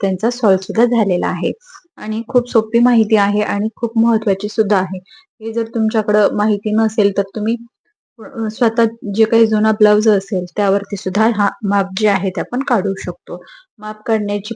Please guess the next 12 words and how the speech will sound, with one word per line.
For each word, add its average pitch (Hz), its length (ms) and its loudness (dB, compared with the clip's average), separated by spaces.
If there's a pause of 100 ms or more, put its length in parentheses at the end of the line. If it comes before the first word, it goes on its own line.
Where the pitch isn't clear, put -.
पद्धत 220 260 4 (120)
कशी 214 260 2
आहे? 208 300 0 (100)
खूप 240 260 -6
सोप्या 220 300 -2
पद्धतीने 208 560 0
मी 214 160 2
याच्या 202 280 0
अगोदरच्या 190 460 0
व्हिडिओमध्ये 185 460 0
सुद्धा 185 340 -4
सांगितलेली 196 640 -2